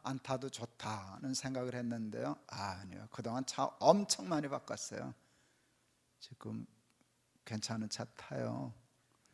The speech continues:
근데 지금은 만족할까요? 아니요, 그건 한도 끝도 없어요. 그냥 더 좋은 차 탈 수 있지만 그러다가 가는 것이지,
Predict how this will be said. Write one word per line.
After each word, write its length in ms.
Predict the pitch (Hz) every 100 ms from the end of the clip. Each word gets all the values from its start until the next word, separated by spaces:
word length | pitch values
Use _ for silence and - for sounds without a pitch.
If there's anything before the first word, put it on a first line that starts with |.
| - - - - -
근데 120 | 139
지금은 640 | - 147 - 156 165 175 147
만족할까요? 840 | 139 151 147 139 - 131 156 185 - - _ _ _ -
아니요, 400 | - - 120 92
그건 180 | 107 113
한도 800 | - - 175 180 180 180 190 190 -
끝도 600 | 220 - - - 87 90
없어요. 440 | - - - - - - _ _ _ - _
그냥 320 | - 190 220 202
더 160 | 196 226
좋은 240 | 165 202
차 120 | 220
탈 220 | - -
수 180 | 202 -
있지만 400 | 220 - 190 220 - - - -
그러다가 880 | - 220 262 262 190 196 190 220 226
가는 340 | - 151 151
것이지, 760 | 143 - 139 123 185 233 127